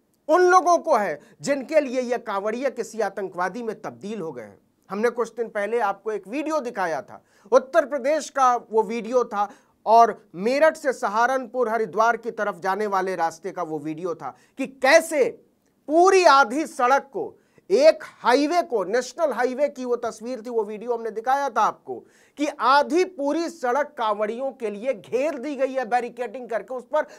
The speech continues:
कोई और नहीं चल सकता। बेशक कांवड़िए ना हो, दिन के समय जब हमने वो शूट किया था तब चार कांवड़िए भी उस पर नहीं थे, दूर दूर तक सन्नाटा था,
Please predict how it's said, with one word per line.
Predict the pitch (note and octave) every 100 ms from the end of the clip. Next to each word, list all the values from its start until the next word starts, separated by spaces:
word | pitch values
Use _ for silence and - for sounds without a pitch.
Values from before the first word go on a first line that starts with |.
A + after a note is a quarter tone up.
| _
कोई | E4 D#4 C#4
और | D4 E4+ D4+
नहीं | E4+
चल | E4+ E4 D#4
सकता। | D4 - A#3 E3+ A2+ _ _ _ -
बेशक | B3 D#4 F4 F4 -
कांवड़िए | D4+ C#4 C#4 C4+ D4
ना | B3+ C4
हो, | A#3+ F#3 A#2+ _ _ _
दिन | C#3+ C#4+
के | C#4+ C#4+
समय | C#4 B3+
जब | A#3 A#3+
हमने | A3+ A#3
वो | A#3 A3+
शूट | A3 D4 -
किया | C4 A3+
था | G#3+ F3 - _ -
तब | A#3
चार | - C#4 D4+
कांवड़िए | D4+ C#4 C4 B3 C4
भी | B3
उस | A#3 A#3
पर | B3 G#3+
नहीं | A#3 A#3
थे, | F#3 A2+
दूर | A2+ D#4 F4
दूर | C#4 D4
तक | - B3+
सन्नाटा | - A#3 A#3 A3+ A3
था, | G3+ C3+